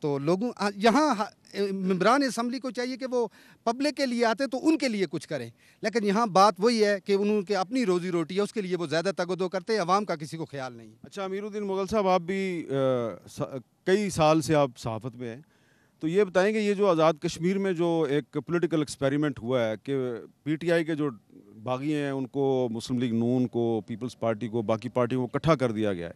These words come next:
Speaker 2: एक हुकूमत में, आपको लगता है कि अब दो हज़ार तेईस में अगर पाकिस्तान में इलेक्शन हो गया तो पाकिस्तान में भी यही होगा?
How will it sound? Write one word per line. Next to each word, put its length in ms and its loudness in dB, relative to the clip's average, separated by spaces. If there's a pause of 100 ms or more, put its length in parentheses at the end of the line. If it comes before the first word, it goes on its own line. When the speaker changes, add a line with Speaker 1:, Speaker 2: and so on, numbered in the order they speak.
Speaker 2:
एक 140 6
हुकूमत 380 -4
में, 180 -8 (440)
आपको 260 6
लगता 240 4
है 60 4
कि 80 2
अब 220 6 (1160)
दो 200 6
हज़ार 180 10
तेईस 300 4
में 80 4
अगर 100 4
पाकिस्तान 440 4
में 100 4
इलेक्शन 300 2
हो 80 4
गया 120 4
तो 120 0
पाकिस्तान 480 6
में 120 6
भी 60 6
यही 140 8
होगा? 300 0